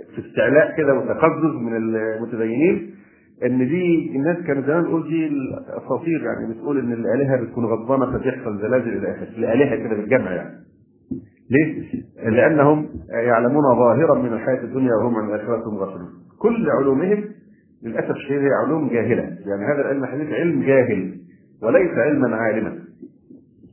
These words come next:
ليه؟ لأنه فصل بين هذا العلم وبين غايته الأولى، وهي أنه دال على توحيد الله ودال على حقية دين الإسلام. هذا هي فائدة العلم. ولذلك نحن ما ننظر لهذه العلوم على أنها علوم دنيوية.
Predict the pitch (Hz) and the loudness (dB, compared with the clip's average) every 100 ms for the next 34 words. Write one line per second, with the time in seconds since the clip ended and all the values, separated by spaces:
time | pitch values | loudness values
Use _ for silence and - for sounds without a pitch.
0 | - 143 160 - - _ 120 165 185 165 | 0 2 2 -4 -14 _ 2 2 4 4
1 | 175 175 - - 226 233 160 139 139 170 | 4 2 -6 -2 0 2 4 4 6 6
2 | 151 147 185 156 135 196 196 - 123 135 | 6 4 6 6 4 2 -2 -4 2 6
3 | 175 160 139 135 135 220 220 170 170 170 | 6 4 2 4 6 4 4 2 2 2
4 | 185 202 117 80 - - - _ - 131 | 4 6 6 4 -2 -12 -20 _ 2 2
5 | - 143 180 160 143 160 214 202 185 147 | 2 2 4 4 4 4 4 2 2 2
6 | 160 139 127 135 120 101 - - - - | 2 2 2 2 0 -2 -4 -8 -18 -20
7 | _ _ _ 117 123 151 208 190 147 139 | _ _ _ 0 4 6 4 4 4 2
8 | - 131 - 170 165 - 151 131 - - | 0 -4 0 4 4 2 0 0 -2 -6
9 | 101 - 87 _ _ _ _ _ _ 175 | -8 -8 -20 _ _ _ _ _ _ 0
10 | 180 180 165 196 165 123 107 80 - - | 2 2 2 2 2 0 -4 -6 -14 -20
11 | - - - 113 117 160 202 - 117 117 | -20 -20 -6 -2 4 4 4 2 0 -2
12 | 117 120 202 220 170 143 131 123 120 156 | -2 4 4 4 2 0 0 2 2 2
13 | 139 110 127 143 123 120 151 117 156 170 | 0 0 -2 0 0 2 0 0 0 -2
14 | 143 139 190 - | 0 0 2 0